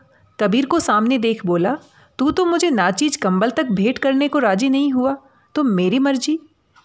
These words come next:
पर मैं तुझे ऐसी चीज़ भेंट करने के लिए आया हूँ जिसका सपना भी तेरे लिए नामुमकिन है।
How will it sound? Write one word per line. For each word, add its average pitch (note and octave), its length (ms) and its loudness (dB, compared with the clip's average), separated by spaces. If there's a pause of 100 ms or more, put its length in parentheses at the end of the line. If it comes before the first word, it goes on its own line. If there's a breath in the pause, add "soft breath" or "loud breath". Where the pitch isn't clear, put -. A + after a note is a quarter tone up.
पर D#4+ 100 2
मैं C4 240 2
तुझे D#4+ 240 0
ऐसी B3 340 0
चीज़ C#4+ 220 0
भेंट G#3 280 -2
करने A#3+ 300 0
के C4 120 -2
लिए F#3 160 0
आया E3 220 2
हूँ B3 380 -4
जिसका B3+ 300 0
सपना C4+ 380 -2
भी D#4 100 0
तेरे A3+ 280 0
लिए A#3 140 0
नामुमकिन F3 600 0
है। F3+ 300 -4